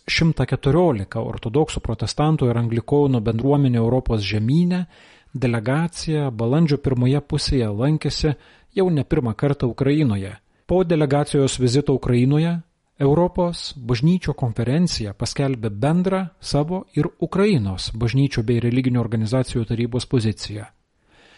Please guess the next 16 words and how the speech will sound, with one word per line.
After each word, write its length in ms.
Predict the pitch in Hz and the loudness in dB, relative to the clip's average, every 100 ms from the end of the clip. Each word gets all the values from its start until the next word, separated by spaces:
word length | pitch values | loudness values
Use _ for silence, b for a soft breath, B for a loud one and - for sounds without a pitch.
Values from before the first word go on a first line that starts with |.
| b b b | b b b
Vieningai 380 | 143 185 214 190 | 2 4 4 2
smerkiame 480 | - 180 175 165 156 | 2 0 2 2 4
Rusijos 400 | 160 - 143 - | 2 0 -2 -2
Federacijos 680 | 110 117 135 151 - 113 - | -4 -2 0 0 -2 -4 -2
vykdomą 340 | 131 131 131 117 | -2 0 0 0
agresiją 520 | 113 123 - 117 110 | 2 0 0 -2 -2
prieš 360 | - 117 110 | -2 -4 -4
Ukrainą. 540 | 120 - 110 104 98 92 - _ | -6 -6 -4 -2 -4 -8 -16 _
Neišprovokuota 800 | 123 127 - 139 131 143 160 156 | 0 0 0 -2 -2 0 0 2
invazija 640 | 147 127 139 156 143 139 131 | 2 2 2 2 2 2 0
į 220 | - 156 | 0 0
Ukrainos 540 | 139 131 139 139 123 - | 0 -2 0 0 -2 -2
teritoriją 640 | 117 107 139 127 104 101 | -4 -4 0 0 -2 -8
sukėlė 480 | - 135 - 151 139 | -8 -6 -2 0 2
neišmatuojamų 920 | 127 127 117 135 127 147 147 143 139 - | 2 0 0 -4 -4 -2 -2 -2 -4 -2
kančių 380 | 135 135 - | -2 -2 -2